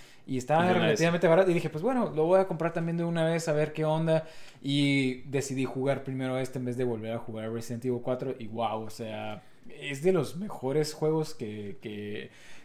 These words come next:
Speaker 1: que he jugado en toda mi vida. El primero, el remake, más
Speaker 2: Sí,
Speaker 1: que nada.
Speaker 2: creo que de este se sigue viendo súper bien.
Speaker 1: Sí.
Speaker 2: O sea, y está
Speaker 1: Sí.
Speaker 2: suave porque ahorita está accesible en todas partes, lo puedes
Speaker 1: Exactamente, o
Speaker 2: comprar
Speaker 1: sea,
Speaker 2: en
Speaker 1: está en todas partes y es
Speaker 2: Ujú.
Speaker 1: esta versión, creo, de,
Speaker 2: Exactamente,
Speaker 1: de,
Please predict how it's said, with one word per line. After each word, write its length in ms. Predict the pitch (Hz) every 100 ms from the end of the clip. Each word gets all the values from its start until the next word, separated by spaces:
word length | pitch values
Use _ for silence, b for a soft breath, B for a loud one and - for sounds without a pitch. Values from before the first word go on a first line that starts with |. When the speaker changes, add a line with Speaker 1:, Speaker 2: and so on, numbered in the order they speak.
| -
Speaker 1:
que 280 | 123 120 127
he 40 |
jugado 640 | 117 143 127 131 135 135 104
en 140 | 101
toda 180 | 127 131
mi 140 | 127
vida. 220 | 117 113
El 180 | 107 107
primero, 400 | - 117 127 147
el 80 | 131
remake, 400 | 127 123 107 -
más 120 | -
Speaker 2:
Sí, 180 | 127 117
Speaker 1:
que 60 | 98
nada. 240 | 110 104
Speaker 2:
creo 160 | 156 202
que 320 | 160 113 95
de 80 | 104
este 520 | - 147 127 113 -
se 140 | -
sigue 300 | 107 120 127
viendo 960 | 127 131 135 135 127 104 95 90 87 87 95
súper 320 | - - 104
bien. 300 | 120 180 233
Speaker 1:
Sí. 80 | 139
Speaker 2:
O 120 | 123
sea, 300 | 107 117 113 -
y 320 | 135 143 147
está 160 | 135 123
Speaker 1:
Sí. 60 |
Speaker 2:
suave 160 | 120 190
porque 240 | 190 151
ahorita 200 | 113 117
está 140 | 139 156
accesible 420 | 143 - 123 123
en 60 | 120
todas 180 | 120
partes, 240 | - 117 113
lo 100 | 139
puedes 40 |
Speaker 1:
Exactamente, 200 | 151 139
o 20 |
Speaker 2:
comprar 140 | 110 107
Speaker 1:
sea, 100 | 135
Speaker 2:
en 20 |
Speaker 1:
está 140 | 123
en 60 | 147
todas 180 | 160 156
partes 340 | 175 202 190
y 180 | 139 131
es 120 | 127 104
Speaker 2:
Ujú. 80 |
Speaker 1:
esta 200 | 151 156
versión, 460 | 135 117 - 127 139
creo, 260 | 131 143 143
de, 100 | 120
Speaker 2:
Exactamente, 480 | 113 139 143 131
Speaker 1:
de, 20 | 113